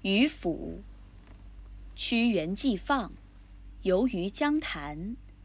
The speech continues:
行吟则盼，颜色憔悴，形容枯槁。渔父见而问之曰：“子非三闾大夫于？何故至于斯？”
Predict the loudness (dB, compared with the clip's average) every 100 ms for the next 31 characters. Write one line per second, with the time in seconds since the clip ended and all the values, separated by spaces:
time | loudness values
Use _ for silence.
0 | -20 -20 -6 0 4 6 8 8 6 4
1 | 2 2 0 0 -2 -6 -16 -20 -20 -20
2 | -20 -16 0 0 2 0 0 0 -2 -4
3 | -6 -4 0 0 -2 -14 -16 -18 -18 -20
4 | -20 -12 -2 0 4 2 2 -2 -4 0
5 | 0 -2 -8 -12 -18 -18 -16 -16 -18 -18
6 | -18 -20 -20 -20 -18 -18 -16 -4 4 4
7 | 6 4 4 4 4 4 4 4 2 4
8 | 4 4 0 -2 2 4 2 0 -8 -16
9 | -16 -18 -18 -20 -20 -20 -20 -10 0 2
10 | 6 6 8 6 6 6 6 4 2 0
11 | -2 -2 -2 0 -2 -2 -2 -4 -8 -20
12 | -20 -20 -18 0 4 4 4 2 4 2
13 | 2 0 0 0 -2 -4 -8